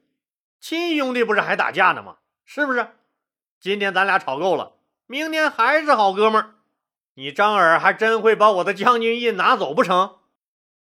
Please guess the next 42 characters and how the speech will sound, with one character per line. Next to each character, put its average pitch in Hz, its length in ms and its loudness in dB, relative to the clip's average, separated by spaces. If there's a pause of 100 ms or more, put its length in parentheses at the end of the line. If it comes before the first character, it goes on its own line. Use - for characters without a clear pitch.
张 233 260 0
耳 185 240 2
一 226 160 -6
看 220 200 0
陈 220 180 0
馀 233 200 -4
扔 233 240 -2
下 226 120 0
将 233 240 0
军 240 200 -6
印， 240 160 -4
气 254 200 -8
哼 220 160 -6
哼 247 160 -4
走 131 180 -6
了， 165 300 -4 (640)
自 262 280 -4
己 247 160 -8
也 202 160 0
气 254 240 -10
得 214 100 -2
一 220 220 -6
屁 285 180 -4
股 226 140 2
坐 226 180 4
在 214 100 2
了 202 100 0
椅 151 140 -10
子 139 120 -6
上， 202 240 -2 (760)
呆 196 320 2
呆 190 180 0
地 190 120 -2
看 202 280 -2
着 175 80 -4
将 196 240 -2
军 196 200 -6
印 190 280 -4
没 139 160 -4
了 175 100 -4
主 147 180 -4
意。 202 240 -8